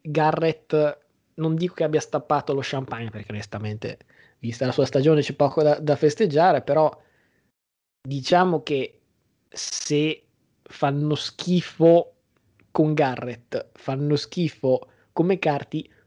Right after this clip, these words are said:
forse non è tanto il coach, per quanto c'è, c'è molto di meglio, per carità, però vuole anche dire che c'è gente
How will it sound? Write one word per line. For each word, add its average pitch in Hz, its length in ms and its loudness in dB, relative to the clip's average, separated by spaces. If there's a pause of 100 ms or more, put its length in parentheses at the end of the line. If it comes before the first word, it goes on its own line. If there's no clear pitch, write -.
(140)
forse 151 880 4
non 147 140 -2
è 143 100 -2
tanto 139 320 -4
il 135 140 -4
coach, 151 520 2
per 117 160 -8
quanto 135 580 -2 (440)
c'è, - 220 -2
c'è - 160 -4
molto 139 300 0
di 131 100 -4
meglio, 123 300 -4
per 127 140 -4
carità, 127 480 -2 (460)
però - 220 0
vuole 151 240 2
anche 147 300 0
dire 139 240 -2
che 127 100 -18
c'è 135 100 -8
gente 123 600 -4